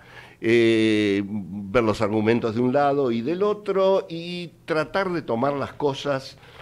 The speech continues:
sin fanatismo, diríamos. Esto va por mí,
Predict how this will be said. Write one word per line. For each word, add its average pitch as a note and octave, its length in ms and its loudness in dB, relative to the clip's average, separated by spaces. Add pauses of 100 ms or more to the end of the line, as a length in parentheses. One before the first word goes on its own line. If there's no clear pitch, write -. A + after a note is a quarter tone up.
(500)
sin D#3 280 0
fanatismo, A#2+ 840 2
diríamos. G2 800 -2 (340)
Esto F#2+ 680 -4
va F#2 440 -2
por E2+ 200 -8
mí, D#3+ 480 2